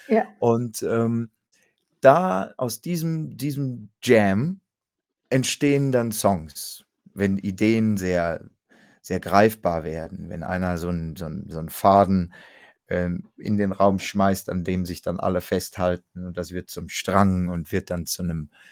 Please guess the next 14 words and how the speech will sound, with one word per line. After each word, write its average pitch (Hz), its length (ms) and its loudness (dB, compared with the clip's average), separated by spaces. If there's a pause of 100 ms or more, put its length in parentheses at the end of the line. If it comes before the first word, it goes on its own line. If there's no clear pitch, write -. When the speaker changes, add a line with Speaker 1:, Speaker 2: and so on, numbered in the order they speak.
(120)
Speaker 2:
zu - 140 -2
'nem 90 180 2
Lied. 82 300 -6
So, 120 140 0
und 127 140 -2
wenn 143 160 0
das 185 200 2
in 170 140 -4
irgendeiner 180 500 0
Weise 120 360 0
steht, - 580 -4 (600)
dann 120 400 0 (460)
räumen 147 640 2
wir 143 560 2